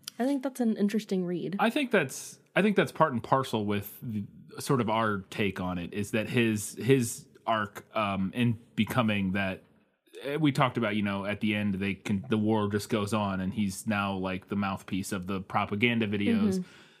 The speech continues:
Speaker 2: And I, I think that's sort of part and parcel with the larger narrative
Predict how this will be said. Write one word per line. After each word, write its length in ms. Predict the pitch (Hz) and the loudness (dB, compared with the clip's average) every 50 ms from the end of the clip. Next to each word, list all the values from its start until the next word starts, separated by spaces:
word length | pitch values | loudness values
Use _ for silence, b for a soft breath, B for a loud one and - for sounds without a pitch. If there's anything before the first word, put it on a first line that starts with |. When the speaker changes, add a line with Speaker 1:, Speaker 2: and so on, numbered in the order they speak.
| B B - | B B -4
Speaker 2:
And 480 | 135 127 120 113 113 110 110 110 107 - - - _ _ - | -2 0 2 2 2 2 2 2 0 -2 -6 -14 _ _ -14
I, 340 | - 80 117 123 127 123 127 | -6 -2 0 2 2 2 2
I 60 | 135 | 2
think 180 | 135 151 143 131 | 4 4 4 4
that's 160 | 139 127 - | 2 0 2
sort 140 | - 131 120 | 2 2 2
of 100 | 110 - | 2 0
part 140 | - 127 123 | 0 0 0
and 80 | 107 - | 0 0
parcel 320 | - 117 107 - 113 101 | 0 0 0 0 -2 -2
with 100 | 104 98 | -2 -2
the 80 | - 104 | -2 0
larger 320 | 107 117 117 113 104 107 | 0 2 2 2 2 0
narrative 520 | 104 107 104 104 98 95 98 98 101 - | 0 0 0 0 0 -2 -2 -4 -6 -10